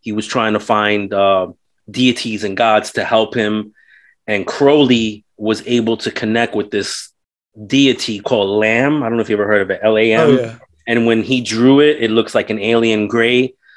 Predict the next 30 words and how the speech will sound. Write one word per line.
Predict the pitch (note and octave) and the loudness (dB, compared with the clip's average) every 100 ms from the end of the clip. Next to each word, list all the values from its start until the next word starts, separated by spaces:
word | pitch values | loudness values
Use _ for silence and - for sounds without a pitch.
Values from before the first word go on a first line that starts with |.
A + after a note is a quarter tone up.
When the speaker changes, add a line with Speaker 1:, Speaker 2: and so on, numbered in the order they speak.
| - | -8
Speaker 1:
So | - A2+ A2+ A2 G2 | 0 4 4 4 0
there's | A#2 A#2+ | -2 0
that | A#2+ - | 0 -2
connection | A#2+ A#2 - A2+ | -2 -2 -4 -4
to, | - | -2
like, | A2+ G#2 A2+ | 0 0 0
the | G#2+ - | 0 -2
U-, | A2 B2 | -6 -6
U | A#2 A#2 | 0 0
F | G#2 A#2 | 0 2
Os | A#2 A#2 A#2 A#2 A2+ A2+ | 4 4 4 2 0 -2
and, | G#2 | -4
and | G#2 G2+ G2 _ - - | -4 -6 -10 _ -20 -6
Speaker 2:
Yeah, | G#2 | -2
Speaker 1:
that. | A#2 B2 | -2 -2
Speaker 2:
yeah. | C3 | -2
Speaker 1:
Can, | B2+ B2 | -2 -2
can | - A#2+ | -2 0
you | B2 | 0
talk | - C3 D3 | 2 0 2
anything | C#3+ C3+ D3 | 0 0 0
about | C3+ C#3 C#3 | 2 2 2
that? | D3 C#3+ | 2 2
Is | B2 A#2+ | 2 2
there, | A#2 | 0
like, | A#2 | 0
a | G#2+ | -4
connection | B2+ B2 - A#2+ | -4 -4 -2 -4
between | A#2 - B2+ A2 | -2 0 2 2
religion | A2+ A#2+ B2+ A#2+ A#2+ A#2+ | 0 0 0 0 2 0